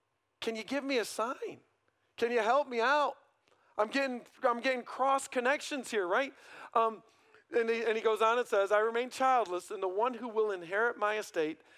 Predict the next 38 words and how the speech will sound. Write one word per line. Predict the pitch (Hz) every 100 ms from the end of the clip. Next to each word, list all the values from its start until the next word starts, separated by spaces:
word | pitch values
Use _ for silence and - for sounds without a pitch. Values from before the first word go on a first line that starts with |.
| - -
is | 185
Eliezer | 180 185 240 254 160 139 156 - _ _ _
of | 170 156 156 156 _ _ _
Damascus." | 170 170 202 208 - - - - - _ _ _ _ _ _ _ _ - -
And | 196 175
Abram | 170 175
said, | 160 - 208 175 - _ _ _ - - - -
uh, | 175
as | 175 165
we | 160
continue | 160 160 185 170
on, | 190 214 147
"You | 165 240
have | 220 233 208 151
given | 131 226 240 180
me | 170 180 -
no | 165 180 247
children." | 254 - 247 - 131 -
So | 156
this | 175 220
is | 247 -
Abram | 226 240 247
to | 247
God | 254 262 254
still. | - 156 156 - - - -
"You | 202
have | 190
given | 196
me | 185
no, | 175 180
no | 185 220
children, | - 226 170 151 160 - _ _
so | - 170 165
a |
servant | 151 - 220 233 240 233 - _ _
in | 196 202
my | 190 180
household | 160 170 165 - 139 127 123